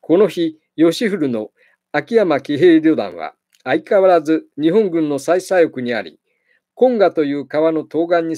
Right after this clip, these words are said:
沿って前進していた。ところが、東大市という村を過ぎた頃、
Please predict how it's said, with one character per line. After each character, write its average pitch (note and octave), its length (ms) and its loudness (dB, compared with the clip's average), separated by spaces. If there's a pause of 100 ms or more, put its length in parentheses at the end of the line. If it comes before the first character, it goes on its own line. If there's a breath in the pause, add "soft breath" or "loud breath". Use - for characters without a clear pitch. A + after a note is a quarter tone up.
(160)
沿 - 20 -10
っ - 40 -20
て A#2 220 -12
前 A#2+ 180 -8
進 A2 240 -14
し - 100 -20
て A2 100 -10
い F#2+ 140 -12
た。 - 220 -14 (600)
と D3+ 140 -6
こ G3 120 2
ろ F3+ 80 0
が、 - 120 -14 (400)
東 A3 200 2
大 G3+ 220 2
市 - 260 -18
と D#3+ 120 0
い D#3 100 2
う D#3 80 2
村 D#3 240 0
を C3+ 60 -4
過 D3+ 160 -10
ぎ C3 100 -10
た B2 140 -8
頃、 G#2+ 320 -10